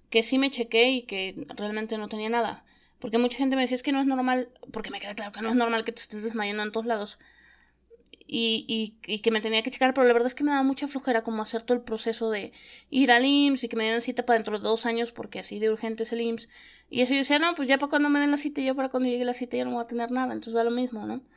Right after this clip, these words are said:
O ya voy a estar muerta, no sé, lo primero que suceda". Entonces me daba mucha flojera hacer como todo ese proceso del imss. Y la verdad es que le estaba dando largas,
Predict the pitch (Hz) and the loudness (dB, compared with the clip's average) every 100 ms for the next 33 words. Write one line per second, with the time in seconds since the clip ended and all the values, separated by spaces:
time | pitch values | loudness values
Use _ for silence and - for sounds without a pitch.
0 | - _ 214 233 262 269 262 277 254 226 | -20 _ 6 8 8 4 4 2 2 -2
1 | 226 240 240 220 208 220 220 226 220 233 | 2 2 2 -2 -4 -4 -6 -10 -2 0
2 | - - - - - _ _ - 247 254 | 0 -6 -18 -20 -20 _ _ -2 0 2
3 | 277 285 285 294 294 285 269 262 269 240 | 4 4 4 0 -4 -2 0 2 0 -2
4 | 247 247 226 226 233 233 233 226 220 240 | -2 -2 0 2 2 -2 -6 -8 0 2
5 | 226 202 - _ _ _ _ _ _ _ | 0 -4 -14 _ _ _ _ _ _ _
6 | _ _ _ _ - - 240 240 240 233 | _ _ _ _ -20 -2 8 12 12 12
7 | 247 262 254 240 226 233 240 254 233 233 | 8 6 0 2 2 4 4 6 4 0
8 | - | -2